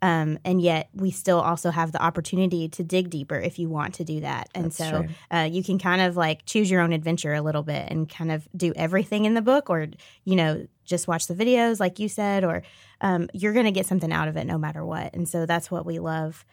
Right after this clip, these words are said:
Speaker 1: about this study and, and so many of our studies is,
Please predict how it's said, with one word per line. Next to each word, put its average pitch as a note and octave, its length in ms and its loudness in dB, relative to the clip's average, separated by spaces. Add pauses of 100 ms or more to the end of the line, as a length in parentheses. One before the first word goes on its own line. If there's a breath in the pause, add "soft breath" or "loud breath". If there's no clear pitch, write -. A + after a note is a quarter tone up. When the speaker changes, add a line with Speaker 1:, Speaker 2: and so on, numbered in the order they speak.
(340 soft breath)
Speaker 1:
about F3 440 2 (100)
this F#3+ 240 2
study F#3 480 4
and, D3+ 300 0
and E3+ 200 0
so F#3 160 0
many E3+ 220 2
of E3 100 -2
our D#3+ 120 0
studies D#3+ 400 -4
is, D#3 260 -6